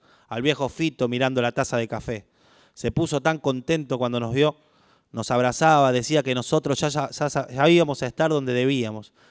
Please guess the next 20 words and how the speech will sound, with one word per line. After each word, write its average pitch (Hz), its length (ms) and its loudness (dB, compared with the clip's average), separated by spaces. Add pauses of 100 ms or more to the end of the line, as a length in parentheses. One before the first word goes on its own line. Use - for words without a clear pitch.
Hacía 131 240 -4
un 147 80 -4
cálculo 151 300 0
extraño 170 480 -4
y 139 40 0
decía 143 280 -2
que 135 120 -6
todo 165 240 0
iba 147 100 4
a 131 40 -2
pasar, 127 420 -4
como 123 220 -4
hace 135 160 -4
alguien 143 240 -2
que 117 120 -10
quiere 135 200 0
dar 139 140 2
esperanza 135 500 -6
y 120 40 -12
tranquilidad. 113 600 -10